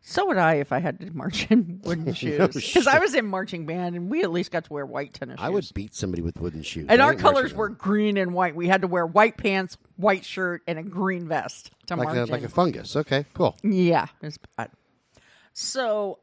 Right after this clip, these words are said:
Speaker 1: um, their enterprise specialized in racketeering, arson, and armed robbery. When Ronald shot a man, Reginald was appalled, like, like, publicly appalled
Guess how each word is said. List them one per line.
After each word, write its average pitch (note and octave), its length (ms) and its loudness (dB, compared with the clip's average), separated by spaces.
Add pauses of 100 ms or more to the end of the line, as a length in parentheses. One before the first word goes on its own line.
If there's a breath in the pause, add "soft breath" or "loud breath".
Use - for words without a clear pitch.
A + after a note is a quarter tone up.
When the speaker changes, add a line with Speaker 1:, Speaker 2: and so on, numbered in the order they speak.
Speaker 1:
um, F#3 580 2
their A#3+ 340 4
enterprise B3+ 500 2
specialized F#3 960 0
in E3 260 -2
racketeering, A3 800 0 (120)
arson, F3 500 0
and E3+ 180 -6
armed C#3+ 260 -6
robbery. F3 460 2 (1700)
When G3+ 380 0
Ronald G#3 440 2
shot - 520 -2
a - 60 0
man, C#3+ 400 -6 (340 soft breath)
Reginald G#3 840 2
was G3 180 0
appalled, G#3 520 0
like, E3+ 160 0 (720)
like, G3+ 340 0
publicly C4 640 2
appalled F3 680 0